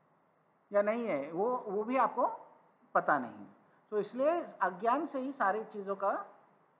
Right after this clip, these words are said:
शुरुआत होती है। जैसे आप अपने meditation में आप देखते हैं कि क्या हो रहा है, उस हिसाब से आपका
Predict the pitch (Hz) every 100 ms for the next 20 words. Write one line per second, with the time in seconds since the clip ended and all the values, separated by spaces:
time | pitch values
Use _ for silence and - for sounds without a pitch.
0 | _ _ 196 175 175 175 143 139 131 170
1 | 254 262 330 339 247 262 - 202 202 226
2 | 233 202 185 175 190 202 196 220 220 214
3 | 190 180 185 220 226 226 208 202 175 196
4 | 190 165 143 123 - _ _ - 226 294
5 | 277 - 240 240 262 277 214 220 - 226
6 | 370